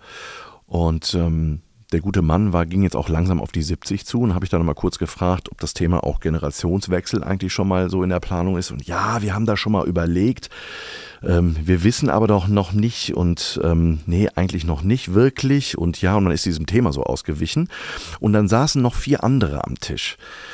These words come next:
Ähm, es war noch jemand aus dem Sales dabei, jemand aus der Produktion, jemand aus der Konstruktion, aus dem Marketing und, und, und.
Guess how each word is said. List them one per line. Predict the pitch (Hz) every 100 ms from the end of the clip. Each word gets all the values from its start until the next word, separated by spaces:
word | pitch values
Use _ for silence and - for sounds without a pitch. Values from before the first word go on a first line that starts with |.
| - -
Ähm, | - 78 78
es | 98
war |
noch | 95
jemand | 90 95 58
aus | -
dem |
Sales | 82 117 123 135
dabei, | 139 113 110 110
jemand | 95 82
aus | -
der | 85
Produktion, | - 82 78 - 117 123
jemand | 107 82 67
aus | -
der | 73
Konstruktion, | 120 117 - 101 - - 92 92
aus | 65
dem | 85
Marketing | 80 95 - - 107 110 98
und, | 76
und, | 82 76
und. | 117